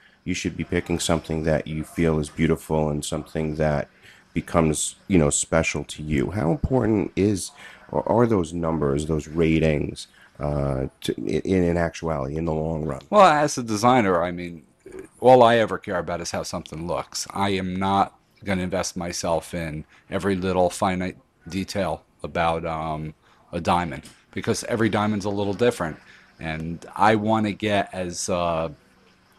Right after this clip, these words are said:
Speaker 2: as much explosion from that stone when people see it. To me, it's always somebody noticing that piece of jewelry and going, "Wow, that's really great,"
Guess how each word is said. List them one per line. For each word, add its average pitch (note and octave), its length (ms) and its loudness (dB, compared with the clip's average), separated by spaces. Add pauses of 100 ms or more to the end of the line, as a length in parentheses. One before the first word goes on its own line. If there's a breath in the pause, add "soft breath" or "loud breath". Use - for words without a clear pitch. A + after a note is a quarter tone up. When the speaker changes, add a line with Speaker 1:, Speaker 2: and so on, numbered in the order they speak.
(1080 soft breath)
Speaker 2:
as G#2 160 0
much A#2 260 4
explosion A2 800 4
from F#2 240 -4
that F#2 200 -4
stone F#2+ 360 0
when F2+ 100 -6
people F#2 320 -2
see G2 320 -2
it. E2 140 -4
To - 100 -6
me, A2 180 2
it's G#2+ 180 2
always G2 380 0
somebody F#2+ 480 -2
noticing F#2+ 520 -2
that D#2+ 120 -4
piece F2+ 200 -8
of E2+ 60 -10
jewelry F2+ 280 -4
and D#2+ 100 -8
going, F2 240 -4
"Wow, E2+ 240 0
that's D#2 240 -6
really F2 220 -2
great," D2 400 -6